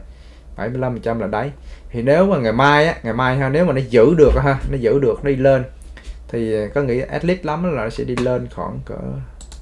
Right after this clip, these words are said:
vài ngày. À, khung một giờ thì lên rồi. Bốn giờ thì lên rồi. Vậy thì với cái tình hình này mình thấy ổn anh. Google ổn,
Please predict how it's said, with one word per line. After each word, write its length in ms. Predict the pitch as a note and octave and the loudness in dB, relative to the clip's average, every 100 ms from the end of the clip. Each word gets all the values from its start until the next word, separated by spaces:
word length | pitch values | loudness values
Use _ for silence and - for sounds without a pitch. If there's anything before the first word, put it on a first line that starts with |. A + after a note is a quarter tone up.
| - - - - - - - - - | -18 -20 -20 -20 -20 -20 -20 -18 -14
vài 300 | A2 A2 G#2+ | -8 -6 -6
ngày. 360 | G2 G#2 G2 F#2+ - - - - - - - - - - - - - - F#3 | -6 -6 -6 -8 -12 -18 -18 -18 -18 -20 -20 -20 -20 -20 -20 -20 -20 -18 -14
À, 420 | G2 G#2 A#2+ B2 A2 | -10 -8 -6 -6 -8
khung 240 | A2+ A#2 A2+ | -10 -10 -10
một 160 | G2+ - | -10 -10
giờ 180 | A2 G2+ | -6 -6
thì 80 | G#2+ | -8
lên 300 | A2 A#2 A2+ | -8 -4 -4
rồi. 120 | G#2+ G2 - - - - - - - - - - - - - - - - - - - - - - - | -6 -12 -16 -20 -20 -20 -20 -20 -20 -18 -16 -16 -18 -20 -20 -18 -20 -20 -20 -18 -16 -14 -16 -16 -2
Bốn 280 | C3 D#3 E3 | 0 2 4
giờ 160 | C3 A2 | 4 2
thì 80 | A2 | -2
lên 300 | B2 B2+ A#2 | 0 0 -2
rồi. 100 | G#2 - - - - - - - - - - - - - | -6 -12 -12 -12 -14 -16 -16 -16 -16 -16 -16 -14 -8 -4
Vậy 100 | A2+ | -4
thì 60 | B2 | -2
với 140 | D#3+ | -2
cái 80 | E3 | 0
tình 140 | D3+ B2 | 0 0
hình 200 | A#2+ A2+ | 0 0
này 120 | A2 | -2
mình 140 | G#2+ | -2
thấy 260 | G#2 C3 F3 | -2 -2 0
ổn 300 | G2+ G#2 D#3 | 2 2 2
anh. 100 | C#3 - - - - - - - - D3 C#3+ | -4 -8 -18 -20 -20 -20 -20 -20 -12 -10 -2
Google 220 | B2 G2+ | 0 2
ổn, 200 | G#2 C#3 | 0 -2